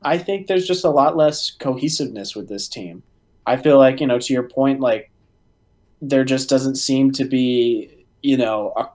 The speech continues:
competent game plan for, for, you know, night in and night out. It's like, are we gonna play Middleton more? Are we gonna play, you know, Giannis more? Like, you know, are we gonna, you know, uh, play DiVincenzo because he, he has looked like the Bucks' best player at times.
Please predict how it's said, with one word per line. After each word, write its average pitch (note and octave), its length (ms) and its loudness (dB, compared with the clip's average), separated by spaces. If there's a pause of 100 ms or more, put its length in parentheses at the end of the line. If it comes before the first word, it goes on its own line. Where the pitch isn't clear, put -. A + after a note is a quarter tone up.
(160)
competent C3+ 800 -2
game C3 260 -2
plan G#2+ 420 -8
for, A2 640 -6 (180)
for, A2+ 580 0
you B2 200 -4
know, A2 120 -6
night A2+ 240 0
in B2+ 80 -2
and A#2+ 180 -4
night A#2+ 180 -4
out. B2+ 200 0
It's G#2 120 -6
like, G2+ 120 -6
are G#2+ 140 0
we G#2+ 60 -10
gonna A2+ 140 -8
play A#2 220 -8
Middleton B2 460 -2
more? F#2+ 200 -8
Are G2 60 -6
we G#2+ 80 -12
gonna A2+ 120 -12
play, A#2 200 -8 (100)
you B2+ 120 -6
know, A2+ 180 -4
Giannis B2+ 460 0
more? F#2 260 -14 (420)
Like, G2+ 480 -6
you A#2+ 140 -4
know, G#2 260 -2
are A2 200 2
we A#2 160 -2
gonna, A#2 440 2 (420)
you C3 140 0
know, G2+ 640 -2
uh, A2 680 4
play C3+ 300 2
DiVincenzo C3+ 840 0
because G#2+ 420 -6
he, B2 160 -2
he C#3+ 320 -6
has C3 180 0
looked C3+ 220 -4
like A#2+ 200 -2
the G#2 60 -10
Bucks' A#2+ 260 -2
best A#2+ 280 -2
player B2+ 300 2
at G2 120 -6
times. G2+ 460 -8